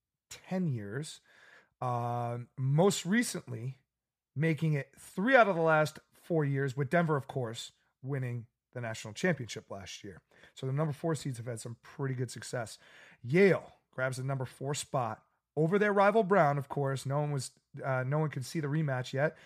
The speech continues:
since Brown lost to Harvard in the first round of the Ivy League championship. Uh, but that's probably the reason why they got the number four fe-, seed.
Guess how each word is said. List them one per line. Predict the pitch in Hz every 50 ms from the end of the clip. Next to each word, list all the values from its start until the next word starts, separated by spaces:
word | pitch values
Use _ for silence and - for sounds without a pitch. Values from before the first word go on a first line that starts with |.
| - - - - _
since | - - 165 170 143
Brown | 131 - 160 151 151 147 143
lost | 131 131 123 -
to | -
Harvard | 123 147 120 123 123 131 123
in | 120
the | 117 -
first | - 117 113 107 -
round | 123 110 110 110 120 117
of | 117 110 104 98
the | 104 101
Ivy | 101 107 104
League | 104 101 101 104
championship. | - - 156 160 151 151 139 110 - - 117 98 - _ _ _ - _ _ _ _ _ _ _ _ 131
Uh, | 127 127 123 123 120
but | 123 135 139
that's | 170 170 156
probably | - 175 175 175 165
the | 165
reason | 170 175 147 156 165
why | 160 156
they | 165
got | 156 156 -
the | 160
number | 156 151 151 147
four | - - 151 151 147
fe-, | 131 - 156 147 - -
seed. | - - - - 156 147 139 131